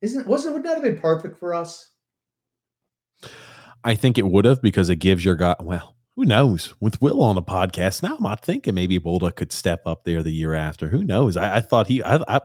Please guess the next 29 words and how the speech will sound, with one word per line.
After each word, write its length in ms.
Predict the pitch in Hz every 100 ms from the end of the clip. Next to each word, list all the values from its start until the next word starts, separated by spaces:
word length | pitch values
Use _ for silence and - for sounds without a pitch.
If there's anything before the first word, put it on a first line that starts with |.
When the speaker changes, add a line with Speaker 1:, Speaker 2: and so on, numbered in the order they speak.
| - - - - -
Speaker 2:
I've 160 | 196
been 100 | 156
all 160 | 123 110
high 300 | 107 147 143
on 200 | 90 78
him, 100 | 82
but 180 | 87 98
maybe, 200 | 135 135
maybe, 360 | 104 151 139
maybe 400 | 104 104 143 156
it's, 140 | 127 - 107
I've, 180 | 107 117
I've 180 | 107 120
got 180 | 127 120
my 140 | 110
Islanders, 640 | 87 104 113 127 120 127 -
uh, 320 | 95 90 85
blue 520 | 82 78 90 98 117 120
and 140 | 101
orange 380 | 85 92 104 110
rose-colored 760 | 80 87 90 104 - 90 110 135
glasses 560 | 113 156 226 - 98
on 280 | 90 78 76 - - -
when 140 | 95
I 40 | 92
look 240 | 85 92
at 80 | 85
Samuel 320 | - 82 80
Bolduc, 420 | 78 82 78 76